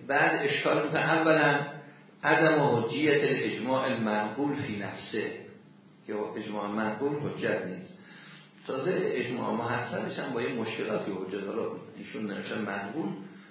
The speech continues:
یعنی به اصطلاح فعلاً منقول چه حساب می‌کنه. ثانیاً ان الاجماع المنقول من افراد خبر الواحد، بل من اخص، اخص یعنی پس‌ترین،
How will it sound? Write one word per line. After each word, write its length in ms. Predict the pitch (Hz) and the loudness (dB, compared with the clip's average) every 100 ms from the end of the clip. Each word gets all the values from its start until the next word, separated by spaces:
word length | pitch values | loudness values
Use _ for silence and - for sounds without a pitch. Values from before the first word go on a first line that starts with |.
| - - - | -20 -20 -12
یعنی 320 | 120 135 147 147 | -6 -4 -4 -2
به 180 | 156 | 0
اصطلاح 460 | - - 117 139 139 | 0 0 0 2 2
فعلاً 320 | - 120 123 | 2 2 0
منقول 720 | 117 107 110 107 113 123 98 98 | -2 -4 -2 -2 0 -2 -2 -2
چه 80 | |
حساب 260 | 98 95 90 | -2 -4 -6
می‌کنه. 220 | 87 - - - - - - - - - - - - - - | -10 -12 -18 -20 -20 -20 -20 -20 -20 -20 -20 -20 -20 -12 -4
ثانیاً 460 | 151 170 180 170 165 165 165 - | 2 6 6 6 6 6 2 0
ان 220 | 123 117 | 0 2
الاجماع 680 | 113 107 110 110 107 110 107 | 2 2 2 0 0 0 2
المنقول 680 | 104 104 104 104 107 143 143 | 0 0 0 0 0 0 2
من 240 | 113 107 107 | 0 0 -2
افراد 560 | 104 - 123 131 131 | -6 -2 2 4 4
خبر 340 | 127 123 127 123 | 2 2 4 4
الواحد، 580 | 110 104 98 104 104 - - - | 4 4 2 4 2 2 -6 -6
بل 140 | 117 | -2
من 200 | 113 101 107 | -2 -4 -4
اخص، 560 | - - 131 120 - - - | -6 -6 -6 -6 -8 -12 -12
اخص 400 | 139 - - - | -10 -8 -6 -6
یعنی 260 | 113 113 131 - - - | -6 -6 -8 -10 -16 -16
پس‌ترین، 440 | 98 98 - 95 | -12 -10 -8 -8